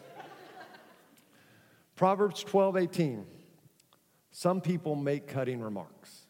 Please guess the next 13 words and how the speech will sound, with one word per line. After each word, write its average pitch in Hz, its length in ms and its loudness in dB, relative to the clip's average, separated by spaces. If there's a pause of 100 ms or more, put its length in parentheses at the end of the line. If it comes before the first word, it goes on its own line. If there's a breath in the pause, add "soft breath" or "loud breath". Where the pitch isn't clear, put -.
(1120)
If, 185 260 4 (1000)
and 120 100 -6
when 131 160 -4
you 202 180 0
let 190 220 6
an 147 120 -2
if 175 200 2
and 185 80 -2
a 170 60 0
but 131 320 0
in 135 120 -4
your 156 140 0
apology, 117 680 -2